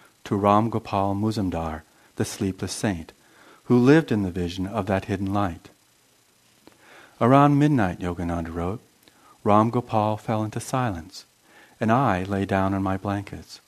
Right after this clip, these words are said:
Closing my eyes, I saw flashes of lightning.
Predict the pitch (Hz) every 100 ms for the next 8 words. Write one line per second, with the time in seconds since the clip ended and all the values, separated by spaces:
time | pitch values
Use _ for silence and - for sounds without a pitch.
0 | _ _ _ _ _ _ 95 95 98 98
1 | 98 98 92 95 107 123 - _ _ _
2 | _ - 110 135 123 - 135 135 139 139
3 | 131 131 127 90 82